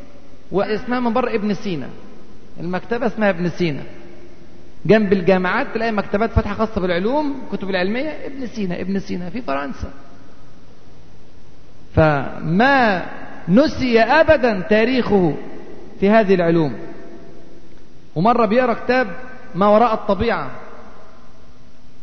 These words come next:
فعمال يقرأ الكتاب مش فاهم. تخيل بقى الكتاب اللي مش فاهمه ابن سينا بشكله إيه؟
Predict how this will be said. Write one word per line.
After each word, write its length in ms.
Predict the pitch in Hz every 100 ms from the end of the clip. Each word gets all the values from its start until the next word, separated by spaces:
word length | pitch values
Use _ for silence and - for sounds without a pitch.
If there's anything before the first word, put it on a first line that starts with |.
| - - - - -
فعمال 320 | 170 190 247
يقرأ 160 | 269 240
الكتاب 320 | - 196 240
مش 160 | 226 -
فاهم. 300 | 247 196 147 - - - - - - - - - - -
تخيل 260 | 156 220
بقى 140 | 190 214
الكتاب 320 | 208 - 208
اللي 100 | 190
مش 100 | 170
فاهمه 220 | 208 190
ابن 160 | 160 165
سينا 180 | 185 170
بشكله 340 | 165 - 151
إيه؟ 120 | 139